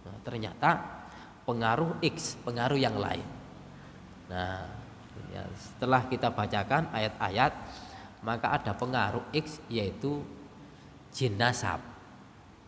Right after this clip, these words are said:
Ya, keturunan dari mbah manya masuk ke tubuhnya, sehingga kita bacakan Al-Fatihah beberapa kali dari ayat-ayat yang lain, langsung tangannya kaku.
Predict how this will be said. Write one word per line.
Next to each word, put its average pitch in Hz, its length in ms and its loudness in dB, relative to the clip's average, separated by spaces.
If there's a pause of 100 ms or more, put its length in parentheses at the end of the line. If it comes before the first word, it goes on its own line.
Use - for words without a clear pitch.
(640)
Ya, 92 240 -8
keturunan 143 640 6
dari 113 240 6
mbah 98 240 4
manya 98 480 2 (160)
masuk 117 480 0
ke 139 80 0 (160)
tubuhnya, 101 640 0 (960)
sehingga 123 320 2
kita 185 240 0
bacakan 127 400 2
Al-Fatihah 131 440 2
beberapa 113 440 0
kali 120 240 2
dari 101 200 -2
ayat-ayat 117 360 0
yang 110 160 2
lain, 110 280 -2 (200)
langsung 143 560 0
tangannya 139 440 0
kaku. - 320 0